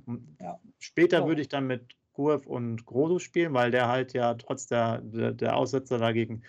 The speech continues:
Speaker 1: Hamburg, finde ich, von der, von der, von der Konstruktion her da, äh, noch der erste Spieler ist, der da hingeht. Und ich glaub, die beiden könnten das gut machen.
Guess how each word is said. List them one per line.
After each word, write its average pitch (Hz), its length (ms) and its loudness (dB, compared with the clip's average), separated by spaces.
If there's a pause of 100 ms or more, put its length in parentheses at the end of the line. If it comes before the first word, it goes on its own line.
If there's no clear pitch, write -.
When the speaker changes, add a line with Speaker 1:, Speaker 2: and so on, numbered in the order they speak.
(320)
Speaker 1:
Hamburg, 143 460 0 (380)
finde 131 240 -2
ich, 113 60 -6
von 120 140 -4
der, 113 260 2
von 117 160 -6
der, 107 360 -2 (840)
von - 200 -6
der 117 80 0
Konstruktion 120 600 -2
her 139 160 -2
da, 135 460 0 (260)
äh, - 60 -10
noch 120 160 -6
der 117 320 0 (580)
erste 147 540 0
Spieler 139 320 -2
ist, 139 220 -4
der 127 60 0
da 123 60 0
hingeht. 135 400 0
Und 127 100 -2
ich 117 120 -6
glaub, 120 160 2
die 117 80 0
beiden 120 380 2
könnten 127 220 -2
das 113 160 -6
gut 127 200 -6
machen. 139 300 -2